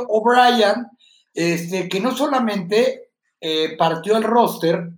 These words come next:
en el campo de juego, también lo partió dentro del vestidor. O sea, ya cuando llega de plano J J Watt y le dice, porque así sucedió,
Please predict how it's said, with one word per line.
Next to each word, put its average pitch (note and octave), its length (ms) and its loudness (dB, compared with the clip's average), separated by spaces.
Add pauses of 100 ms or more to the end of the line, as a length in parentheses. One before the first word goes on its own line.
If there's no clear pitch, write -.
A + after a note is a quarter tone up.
en C#3+ 260 -6
el E3 200 -6
campo G3 380 0
de G#3 80 2
juego, A3+ 380 -2
también E3+ 280 0
lo B3 140 2
partió F#3+ 380 -2
dentro E3+ 360 -2
del F3 160 -2
vestidor. F#3+ 640 0 (520)
O D3 120 -8
sea, D#3+ 340 2 (200)
ya A3+ 180 4
cuando F3 600 2 (320)
llega G3 420 2
de D#3+ 160 0
plano F#3 300 0
J D#3+ 100 -2
J E3+ 320 0
Watt D#3+ 380 0
y C#3 120 -6
le C#3+ 140 0
dice, G3+ 320 -4
porque D3 220 -8
así F#3+ 160 -8
sucedió, B2 680 -2